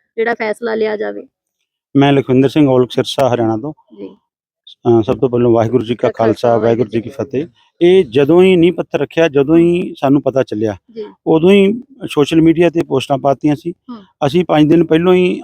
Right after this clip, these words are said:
Speaker 2: ਅੱਜ ਦੀ ਤਰੀਕ ਉਲੀਕਤੀ ਸੀ, ਅਹ, ਮੀਟਿੰਗ ਦੀ। ਇਹ ਨਹੀਂ ਗੱਲ, ਲੇਕਿਨ ਮੈਂ ਤੇ ਕਹੂੰਗਾ ਵੀ ਸਰਕਾਰ ਤੇ ਇਹ ਸੰਸ-, ਆਰ ਐਸ ਐਸ ਜਿਹੜੀ ਹੈ, ਉਹ ਸਾਨੂੰ ਟੀਕਾ ਲਾ ਕੇ ਦੇਖਦੀ, ਝੁਬੋ ਕੇ ਦੇਖਦੀ ਵੀ ਸਿੱਖ ਕਿੰਨਾ ਕੁ ਜਿਹੜਾ ਹੈਗਾ ਇਹਨਾਂ ਦਾ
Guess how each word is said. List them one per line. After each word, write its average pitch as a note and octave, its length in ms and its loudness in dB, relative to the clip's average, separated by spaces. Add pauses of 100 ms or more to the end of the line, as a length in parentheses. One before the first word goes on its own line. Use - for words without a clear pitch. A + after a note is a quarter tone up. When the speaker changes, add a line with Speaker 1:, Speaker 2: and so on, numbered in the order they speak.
(140)
Speaker 2:
ਅੱਜ C#3 100 -2
ਦੀ D#3 140 0
ਤਰੀਕ D#3 280 0
ਉਲੀਕਤੀ C#3+ 440 0
ਸੀ, D3+ 320 -6
ਅਹ, B2+ 560 2
ਮੀਟਿੰਗ C3+ 380 2
ਦੀ। D#3 120 -4 (600)
ਇਹ F#3 120 2
ਨਹੀਂ G3 160 2
ਗੱਲ, G3+ 280 2 (360)
ਲੇਕਿਨ A3+ 480 0 (320)
ਮੈਂ E3 200 2
ਤੇ G#3+ 160 0
ਕਹੂੰਗਾ G#3 300 0
ਵੀ A3 100 2
ਸਰਕਾਰ E3 1000 2
ਤੇ F3 240 -4
ਇਹ E3 280 -2
ਸੰਸ-, - 340 -10 (140)
ਆਰ C#3+ 160 2
ਐਸ C#3+ 140 0
ਐਸ - 160 -8 (220)
ਜਿਹੜੀ D3+ 220 2
ਹੈ, C3+ 200 0 (380)
ਉਹ G3+ 100 0
ਸਾਨੂੰ G3 280 0
ਟੀਕਾ F#3+ 260 -2
ਲਾ F#3 200 2
ਕੇ F3 120 -6
ਦੇਖਦੀ, D#3 340 0
ਝੁਬੋ F3 340 0
ਕੇ F3+ 140 -2
ਦੇਖਦੀ D3 380 -2
ਵੀ F#3+ 120 -6
ਸਿੱਖ - 340 -6
ਕਿੰਨਾ F#3 420 2
ਕੁ G3 320 0 (440)
ਜਿਹੜਾ E3 200 2
ਹੈਗਾ E3+ 260 2
ਇਹਨਾਂ F#3+ 160 2
ਦਾ F3+ 120 0